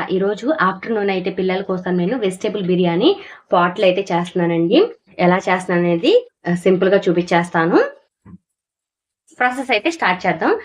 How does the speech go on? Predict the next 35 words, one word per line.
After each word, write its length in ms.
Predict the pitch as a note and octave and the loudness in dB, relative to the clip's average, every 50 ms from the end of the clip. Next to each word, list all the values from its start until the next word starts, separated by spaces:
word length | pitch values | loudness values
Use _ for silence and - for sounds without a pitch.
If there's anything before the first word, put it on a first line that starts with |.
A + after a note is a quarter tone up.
| - - - - | -10 -18 -6 -4
ఫస్ట్ 200 | G#3 G3 G3 - | -2 -2 0 0
టైమ్ 140 | A3+ A3+ A#3 - A3 | 0 0 2 2 2
చేస్తున్నానండి 520 | G#3 G3+ G3+ - G3 F#3+ F#3 F#3 F#3+ G#3+ | 0 0 0 0 0 2 2 2 2 0
పాట్లో. 640 | G#3+ - F3+ F3 F3 F3 F3 G3 G3 A#3 E4 G#4 - - - - - F#3+ | 2 2 2 2 2 0 -2 -2 0 2 2 0 -2 -6 -14 -10 -6 -2
ఎలా 220 | F#3+ F#3+ G3+ G#3 | 0 2 2 2
వస్తుందో 400 | G#3 G#3 G#3 - - G3+ G3 G3+ | 2 0 -4 -6 -8 -6 -4 -4
ఏంటో 360 | G3 F#3+ F#3+ G3 F#3+ F3+ G3 | -4 -4 -4 -6 -6 -4 -2
అని 200 | F#3 F3+ G3+ B3 | -2 0 0 0
కొంచెం 420 | A#3+ G3+ F3 E3+ D#3+ E3 A3+ A#3+ A3+ | 2 4 4 4 4 2 0 0 0
టెన్షన్‌గా 500 | G#3+ G3+ F#3+ F#3 F3+ - G3+ G3+ F#3+ F3+ | 0 0 -2 -2 -2 0 0 2 4 2
ఉంది. 180 | F3+ F#3+ A3+ | 2 2 0
పార్ట్ 420 | A3+ - G#3+ F#3 F#3 F#3+ - - A3 | 0 2 2 2 2 0 0 0 0
ఏమైనా 240 | G#3 G3 G3 G3 | 0 0 0 -2
బ్రేక్ 360 | F#3 E3+ E3+ F3+ F#3+ G3+ G3 G#3+ | -2 -2 0 0 0 2 2 2
అయిద్దేమోనని 500 | G3 F3+ F3 F#3 F#3 F#3 F3+ F3+ F#3 F3 | 0 2 0 0 0 0 0 0 0 0
భయంగా 460 | F3 F3 F3+ F#3+ G3+ G#3+ G#3 G#3+ G3 | 0 0 0 0 0 0 0 2 2
ఉంది. 480 | F#3 F3+ F3+ F3+ F3 G3 A#3+ D#4 D#4+ - - - - - - | 2 0 0 0 0 0 0 0 -2 -6 -10 -18 -18 -10 -2
దేవుడి 300 | E3+ F3 F3+ F#3 G3 G3+ | 0 2 2 4 2 2
దయ 120 | G3+ G3 F#3+ | 2 2 0
వల్ల 180 | F3+ F3+ F#3+ | 0 0 0
బ్రేక్ 360 | G3 F#3 F3+ F3+ F3+ F3+ F3+ G3 | 0 0 0 0 0 2 2 2
అవ్వకుండా 320 | F#3+ F#3 F3+ F#3 F3+ F3+ | 2 2 0 -2 -4 -4
ఉంటే 180 | F3 F3 F3+ F3+ | -4 -2 -4 -4
బాగుండండి. 760 | F3 F3 E3+ E3+ E3+ F3 E3+ E3 E3 E3+ F3+ A#3 C#4 D4 D4 - - _ _ - | -4 -2 -2 -2 -2 -4 -6 -8 -8 -8 -6 -6 -6 -6 -8 -14 -20 _ _ -6
ఎందుకంటే 540 | F#3 F#3 F#3+ G3+ - A3 G3+ G3 G3 G#3 | -4 -4 -4 -4 -2 -2 -2 -2 -2 -4
కాస్ట్ 440 | G#3 - G3+ G3 G3 G#3+ - - A#3 | -2 0 0 2 2 2 0 0 2
పెట్టి 220 | A3+ G#3+ G#3+ - B3 | 2 2 2 0 0
కొన్నాను 400 | - G#3 G3 G3 G3 G3 F#3+ F3 | 0 2 2 4 2 2 2 2
కదండి. 320 | F3+ F3 F3+ F3 F3+ F3+ | 2 2 2 0 0 0
ఈ 180 | F#3 F3+ F#3 F#3+ | 0 0 -2 0
పార్ట్ 380 | F#3+ F#3+ F#3+ G3+ G#3+ - - | 0 2 2 2 0 0 0
నేను 140 | B3+ A#3+ A3 | 0 0 2
కొని 280 | G#3+ - G#3+ G3+ G3+ G3+ | 2 2 2 4 4 4
కూడా, 420 | G#3+ A3+ A#3 A#3 C4+ D4 D#4 D#4 - - - - - - - | 4 4 4 6 6 4 4 2 -2 -8 -20 -20 -12 -4 0
ఆ, 60 | F#3+ | 2